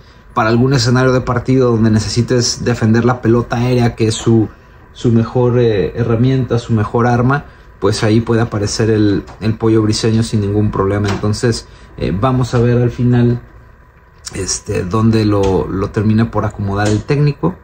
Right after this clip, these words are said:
dónde se puede quedar en la institución, y, y me queda claro que de entrada será suplente, ¿no? Pero a lo mejor en un momento se gana el puesto,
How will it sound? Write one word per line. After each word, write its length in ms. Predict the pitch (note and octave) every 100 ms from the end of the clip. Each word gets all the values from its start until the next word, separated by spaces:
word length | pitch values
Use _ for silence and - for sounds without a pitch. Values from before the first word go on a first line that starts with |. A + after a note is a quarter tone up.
| - - - -
dónde 320 | G#2 A#2 A2+
se 140 | G#2+
puede 260 | G#2+ A#2 A#2
quedar 240 | A#2 A2
en 120 | A2 G#2+
la 40 |
institución, 800 | A2 - A#2 C3+ - D3 F#3 - - - - -
y, 760 | E2 G#2 G#2 G2+ G2 F2 D#2 - - -
y 240 | - - -
me 180 | A#2
queda 180 | A#2+ E3
claro 240 | D#3+ D3+ B2+
que 80 |
de 60 | C3
entrada 380 | A#2+ B2+ A#2+ -
será 280 | - B2 A#2
suplente, 520 | - A#2 B2+ A2+ F#2
¿no? 220 | G2+ - - - -
Pero 120 | - G2+
a 40 |
lo 40 |
mejor 200 | G2+ A#2+
en 60 | B2
un 60 | A#2+
momento 240 | A#2+ A#2
se 140 | -
gana 220 | A2+ A2 A#2
el 80 |
puesto, 440 | A#2 C3+ B2+ -